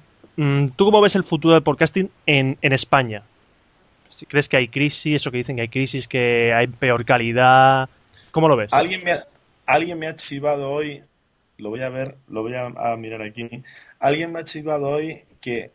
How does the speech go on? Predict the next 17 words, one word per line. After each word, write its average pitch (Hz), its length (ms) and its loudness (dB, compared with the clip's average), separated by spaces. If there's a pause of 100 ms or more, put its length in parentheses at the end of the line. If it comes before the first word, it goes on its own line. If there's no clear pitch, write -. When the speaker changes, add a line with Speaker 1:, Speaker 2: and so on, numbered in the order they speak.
(140)
Speaker 2:
el 110 920 -6 (120)
podcasting, 120 680 -4
según 127 340 -6
Podshow, 147 640 -4
ha 131 160 -2
tenido 135 440 -6
un 120 540 -8
veintinueve 123 640 -6
mil 160 220 -8
ciento 160 420 -6
cuarenta 127 400 -4
y 117 120 -8
cuatro 143 360 -4
por 123 140 -10
ciento 143 360 -8
de 120 100 -8
crecimiento 101 600 -14